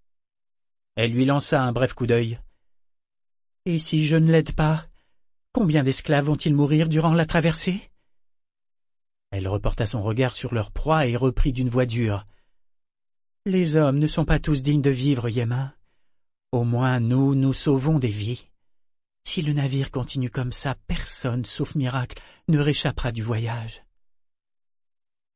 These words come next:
Yémin l'entendit à peine. Il observait incrédule le bateau qui commençait à s'éloigner de la Marietta. La distance entre les deux vaisseaux s'accroissait.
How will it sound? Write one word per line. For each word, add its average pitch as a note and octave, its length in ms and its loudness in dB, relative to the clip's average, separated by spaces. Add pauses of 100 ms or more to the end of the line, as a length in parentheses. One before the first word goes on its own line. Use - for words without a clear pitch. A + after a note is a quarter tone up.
(220)
Yémin A2+ 480 0
l'entendit G#2+ 500 -4
à F#2+ 100 -4
peine. G2 360 -4 (1000)
Il B2 160 -2
observait A2 560 -4
incrédule G#2+ 600 -6 (240)
le A2 160 -2
bateau A2+ 340 -4
qui G#2 220 -12
commençait A2 520 -2
à G#2 40 -4
s'éloigner A2+ 460 -4
de G#2 100 -2
la G#2 100 0
Marietta. G2 640 -4 (1200)
La A#2 200 0
distance A#2+ 720 -6
entre B2 240 -6
les B2 140 0
deux B2+ 120 2
vaisseaux A#2+ 340 -2
s'accroissait. - 720 -8